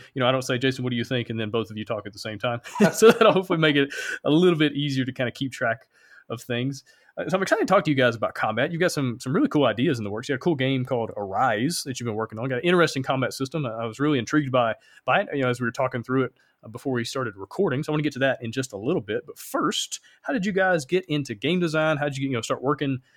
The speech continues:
together, start a company, all, all that kind of thing? Jason, we'll hear from you first.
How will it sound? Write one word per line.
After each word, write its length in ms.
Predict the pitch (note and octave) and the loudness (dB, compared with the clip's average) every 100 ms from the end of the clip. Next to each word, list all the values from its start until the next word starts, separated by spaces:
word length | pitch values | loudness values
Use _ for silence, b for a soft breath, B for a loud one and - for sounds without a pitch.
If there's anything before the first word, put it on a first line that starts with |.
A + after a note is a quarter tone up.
| _ | _
together, 540 | - A2 D3 D#3 D3+ C3+ | -18 0 2 4 2 0
start 240 | - A#2+ | -4 -4
a 20 | |
company, 440 | - D#3 C#3+ C#3+ D3 | -2 -2 2 2 2
all, 300 | E3 E3 D#3 | 0 0 0
all 140 | D3+ | 2
that 160 | D3 C#3+ | 2 0
kind 100 | A#2 | -2
of 60 | |
thing? 140 | A2 A#2+ | -4 2
Jason, 260 | F3+ E3+ | 2 2
we'll 80 | D#3+ | 0
hear 140 | D#3+ D3+ | 0 0
from 160 | D3 | -2
you 100 | D3 | -2
first. 220 | C#3+ A2+ | -4 -8